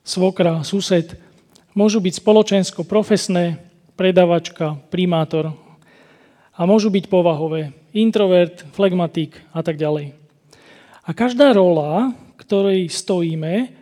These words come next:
nás nejakým spôsobom definuje a zároveň so sebou nesie, e, predpoklad nejakých vonkajších znakov, napríklad oblečenie, alebo aj, e, povaha, charakter,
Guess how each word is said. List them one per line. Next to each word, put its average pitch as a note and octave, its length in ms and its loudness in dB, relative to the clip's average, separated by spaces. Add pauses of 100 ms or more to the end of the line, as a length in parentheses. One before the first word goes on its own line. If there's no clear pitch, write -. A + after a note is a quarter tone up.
(120)
nás F3+ 160 0
nejakým A#3+ 480 0
spôsobom G#3 640 -4
definuje E3 640 -6 (320)
a G#3 80 2
zároveň F#3+ 720 2
so A3 80 -6
sebou A3 320 -2
nesie, G#3 400 0
e, G#3+ 100 -2 (540)
predpoklad A3+ 560 -2
nejakých G#3+ 640 0 (160)
vonkajších G#3+ 720 -2
znakov, E3+ 480 -4
napríklad F3 480 -10
oblečenie, G#3+ 800 -2 (400)
alebo F3 480 -2
aj, D#3+ 80 -2
e, D#3+ 180 -4 (460)
povaha, E3+ 480 -2 (160)
charakter, F3 480 -4